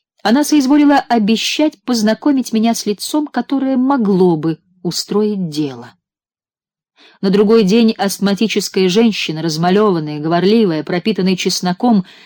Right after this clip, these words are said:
с почти фарсовым провансальским выговором и черными усами над лиловой губой, повела меня в свое собственное, по-видимому, обиталище,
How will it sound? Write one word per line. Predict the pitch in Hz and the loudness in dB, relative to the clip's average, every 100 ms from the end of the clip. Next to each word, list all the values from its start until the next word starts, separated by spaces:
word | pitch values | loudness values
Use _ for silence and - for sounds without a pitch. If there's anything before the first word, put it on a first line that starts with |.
| _ | _
с | - | -10
почти | 202 185 - 233 | -6 -6 -2 -4
фарсовым | - 233 190 - 165 160 | 0 0 0 -4 -4 -4
провансальским | 151 165 160 170 - 170 151 - 156 151 | -4 -6 -6 -6 -4 -4 -4 -8 -8 -2
выговором | 247 202 175 160 156 - | 0 2 0 -2 -6 -8
и | |
черными | 165 - 190 170 165 | -4 0 0 0 -4
усами | 156 - - 247 202 | -4 -6 -2 0 0
над | 160 147 | -2 -4
лиловой | 151 170 156 143 | -2 0 0 -4
губой, | 143 160 151 135 - _ _ _ _ _ _ | -2 -2 -2 -6 -12 _ _ _ _ _ _
повела | 180 202 254 | 2 4 4
меня | 247 233 247 240 214 _ - | 4 4 4 2 0 _ -14
в | 185 | -6
свое | 196 208 226 | 0 2 2
собственное, | - 254 247 - - 226 220 220 214 | 0 -2 -2 -4 -4 -2 0 0 0
по-видимому, | 214 202 202 202 202 202 - | 0 0 0 0 2 0 0
обиталище, | 196 185 - 185 151 120 - - 170 | -2 -2 -2 -2 -2 -6 -8 -8 -10